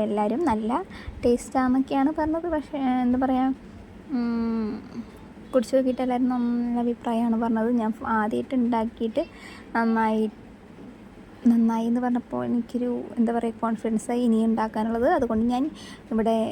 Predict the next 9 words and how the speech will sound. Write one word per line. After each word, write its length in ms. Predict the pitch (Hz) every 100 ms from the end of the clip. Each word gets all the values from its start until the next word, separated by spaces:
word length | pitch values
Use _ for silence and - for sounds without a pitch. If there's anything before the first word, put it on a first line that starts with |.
| 311
ഇവിടെ 160 | 226 214 226
വന്നിട്ടും 420 | 226 214 220 240
ഇവർക്ക് 220 | 220 214 220
ഫ്രണ്ട്സിന്, 460 | 220 214 - 202 240 262 226
ഉം, 240 | 208 202 196
രണ്ട് 220 | 214 208 226
തവണ 200 | 240 220 214 262
ഉണ്ടാക്കി, 440 | 240 220 214 - 220 214 202 - 214
ഉണ്ടാക്കി 340 | 208 - -